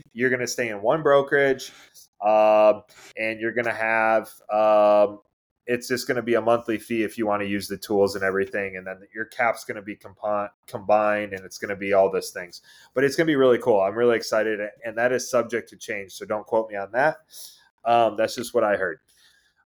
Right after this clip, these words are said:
Um, so I don't, I don't love that it doesn't go towards your core transactions, like your core, um, but I know it's being worked on because, for one, um, I'm in an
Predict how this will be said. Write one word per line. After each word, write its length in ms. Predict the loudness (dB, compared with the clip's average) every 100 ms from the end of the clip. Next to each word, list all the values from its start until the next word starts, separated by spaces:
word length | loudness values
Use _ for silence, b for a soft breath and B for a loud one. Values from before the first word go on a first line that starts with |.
| -2
Um, 520 | 2 6 6 4 -2 -12
so 320 | -4 2 2
I 160 | 4 2
don't, 240 | 0 -4 -6
I 100 | -4
don't 220 | -4 -2
love 220 | 0 0
that 160 | 0 -2
it 320 | -2 -6 -2
doesn't 400 | 2 2 -2 -10
go 240 | 0 0 0
towards 340 | -2 -4 -2
your 120 | -6
core 260 | -2 0 0
transactions, 1000 | -2 -6 -2 0 -2 -4 -10 -10 -18 _ _ _ -6
like 240 | -4 -2
your 120 | -6 -6
core, 540 | 0 4 4 2 -4 _
um, 380 | -8 -4 -4 -8 _ b _
but 140 | 0 0
I 100 | 2
know 200 | 2 0
it's 100 | 0
being 220 | -8 -6
worked 280 | -2 -2 -2
on 220 | -4 -6
because, 320 | -10 -6 -6 -6 -10 _
for 200 | -8 -2
one, 400 | 0 2 0 -6 _ _ _ _ _ _ -4
um, 500 | 2 4 6 4 0 -6
I'm 140 | -4
in 100 | -2
an 140 | 0